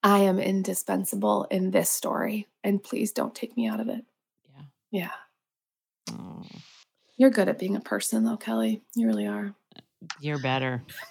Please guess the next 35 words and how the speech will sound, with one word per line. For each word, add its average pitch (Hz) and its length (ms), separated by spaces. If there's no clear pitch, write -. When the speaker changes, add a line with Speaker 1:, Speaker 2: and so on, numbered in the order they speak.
Speaker 1:
<laughs> - 480
Speaker 2:
I 202 80
wanna 208 300
read 196 300
something 180 480
that 156 140
I 160 80
think 165 220
is - 100
really 160 220
interesting 160 340
that 151 80
you 165 120
also 156 280
had 151 360
in 165 140
your 156 140
Times 156 380
op-ed. 190 440
A 170 40
blessed 180 380
is 185 260
a 170 60
loaded 160 420
term 131 360
because 165 280
it 170 120
blurs 175 360
the 185 100
distinction 160 480
between 151 380
two 175 380
very 160 400
different 156 400
categories, - 720